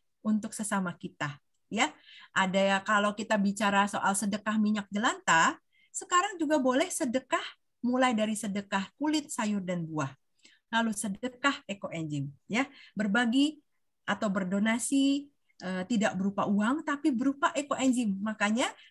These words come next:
komunitas kami, komunitas Ekoenzim Nusantara, membagikan sampel gratis bagi Bapak Ibu sekalian yang mau belajar ekoenzim,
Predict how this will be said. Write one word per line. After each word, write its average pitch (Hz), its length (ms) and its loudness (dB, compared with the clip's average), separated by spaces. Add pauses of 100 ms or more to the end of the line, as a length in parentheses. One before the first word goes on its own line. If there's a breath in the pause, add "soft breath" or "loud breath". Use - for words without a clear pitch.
komunitas 370 560 -2
kami, 214 480 0
komunitas 262 560 -2
Ekoenzim 269 480 -2
Nusantara, 202 720 -4 (480)
membagikan 277 880 2 (400)
sampel 294 880 0
gratis 240 800 0
bagi 214 480 2
Bapak 208 320 -2
Ibu 214 240 -2
sekalian 262 480 0
yang 262 240 2
mau 349 400 2
belajar 214 640 0
ekoenzim, 175 640 -2